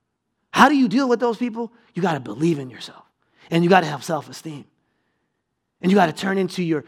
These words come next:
your, your inner, your inner worker, and you, you will fix it. Secular counseling is always the same. The problem's out there, and the solution's in here. But according to the Bible, biblical humility is the exact opposite.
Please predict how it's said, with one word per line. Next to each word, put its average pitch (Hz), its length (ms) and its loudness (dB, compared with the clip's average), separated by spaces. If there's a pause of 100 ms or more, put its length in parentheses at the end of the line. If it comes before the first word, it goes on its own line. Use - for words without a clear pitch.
(140)
your, 156 160 0
your 156 340 -2
inner, 202 360 2 (200)
your 160 220 -2
inner 220 280 2
worker, 160 460 0
and 147 160 -4
you, 185 180 2
you 226 140 6
will 160 100 2
fix - 380 2
it. 98 100 -18 (840)
Secular 285 300 6
counseling 208 420 2
is 202 100 -6
always 226 300 6
the 226 60 -10
same. 170 180 -8 (260)
The 135 120 -12
problem's 262 420 4
out 262 160 6
there, 175 240 -2 (340)
and 160 100 -4
the 156 80 2
solution's 151 520 0
in 135 100 -12
here. 117 160 -18 (640)
But 156 140 -2
according 285 400 4
to 320 160 0
the 320 80 2
Bible, 247 400 6 (800)
biblical 240 400 6
humility 233 480 4
is 170 100 4
the 147 160 -2
exact 170 400 2
opposite. 131 400 -2